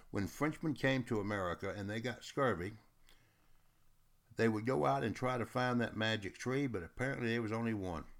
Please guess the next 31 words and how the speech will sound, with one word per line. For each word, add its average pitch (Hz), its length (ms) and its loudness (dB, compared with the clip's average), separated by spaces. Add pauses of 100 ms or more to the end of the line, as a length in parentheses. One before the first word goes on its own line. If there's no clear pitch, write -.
(1000)
They 120 120 4
were 113 140 6
gnawing 135 320 8
the 110 80 4
bark 123 340 2
off 117 240 4
every 131 280 2
tree 127 320 2
in 120 100 2
Canada. 85 400 -2 (2250)
But 92 140 0
I 110 80 4
want 143 380 2
to - 120 -4
tell 226 100 2
you, 175 180 2 (1200)
no 110 320 4
one 151 420 6
does 104 160 2
not 110 320 0
believe 107 720 2
that - 220 -2 (360)
Cartier 151 800 4 (400)
and 82 140 -2
his 120 220 2
men 131 400 4
found 117 420 2
a 95 80 2
cure 123 320 0
for 101 160 -6
scurvy. 110 460 -2